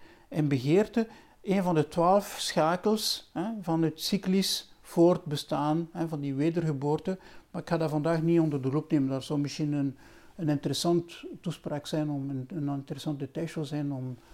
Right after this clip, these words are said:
om, eh, eens op een andere manier, op een ander moment te gaan doen. Voilà, maar on-, de, de onwetendheid, de fundamentele onwetendheid van hoe, wie we zijn en hoe het leven functioneert en werkt, brengt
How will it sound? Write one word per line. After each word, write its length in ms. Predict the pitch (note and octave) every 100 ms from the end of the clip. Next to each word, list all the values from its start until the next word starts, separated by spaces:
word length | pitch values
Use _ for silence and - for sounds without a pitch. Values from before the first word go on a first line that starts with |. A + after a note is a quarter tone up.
| - - -
om, 380 | F3+ C#3 C3+ C3+
eh, 200 | G3+ F#3+
eens 140 | D3
op 120 | D3
een 80 | C#3
andere 240 | C3+ C#3
manier, 380 | C3 B2+ B2+ C3 _
op 140 | A#3+ D#3+
een 120 | D#3
ander 220 | D3+ C#3+
moment 300 | C#3 C3+ B2+
te 100 | C3+
gaan 160 | C3 C3
doen. 200 | C3+ - _ _ _ _ _ _ _ _ _ - -
Voilà, 260 | F3+ D3+ C#3
maar 160 | E3+
on-, 160 | A3+ F#3+
de, 220 | G3 - - - - - -
de 160 | - G3+
onwetendheid, 600 | G#3 A3 B3+ A3+ F3+ D3+
de 80 | D#3
fundamentele 640 | - C4 B3 A3+ A3 G#3
onwetendheid 680 | F#3 F#3+ G3 G3 F3+ D#3+ D3+
van 200 | E3 C#3+
hoe, 500 | C3 B2+ A3+ A3+ - - - _ _ -
wie 320 | D3+ A3+ B3+
we 140 | F#3
zijn 380 | C3+ C3+ D#3 F#3+ _ _ _ _ -
en 180 | A3 D#3+
hoe 360 | A#2+ D#3+ B3+ A3
het 140 | -
leven 540 | F3+ F3+ E3 E3 C#3+ - - _ _
functioneert 840 | - G3+ G#3+ - F3+ D#3 C#3+ -
en 280 | F#3 D3 C3+
werkt, 340 | D3 G#3+ - - - - -
brengt 560 | C#3 D#3 E3 E3+ -